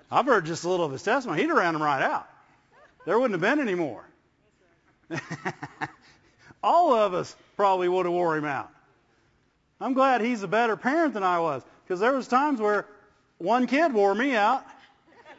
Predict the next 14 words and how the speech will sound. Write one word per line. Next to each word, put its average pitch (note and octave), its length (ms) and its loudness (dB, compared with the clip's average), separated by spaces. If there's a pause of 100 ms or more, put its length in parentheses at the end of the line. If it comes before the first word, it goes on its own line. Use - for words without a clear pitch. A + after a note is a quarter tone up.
(100)
I A3 80 -4
can't C4 240 0
imagine C#4 460 0
you B3+ 100 0
guys A#3 260 2
with G#3 160 -4
three A3+ 180 2
and G#3 120 -4
four A3 200 2
and G3+ 80 -4
five. E4 440 0 (3500)
Glory F#3+ 380 2
to G#3 60 -2
God. A3+ 440 0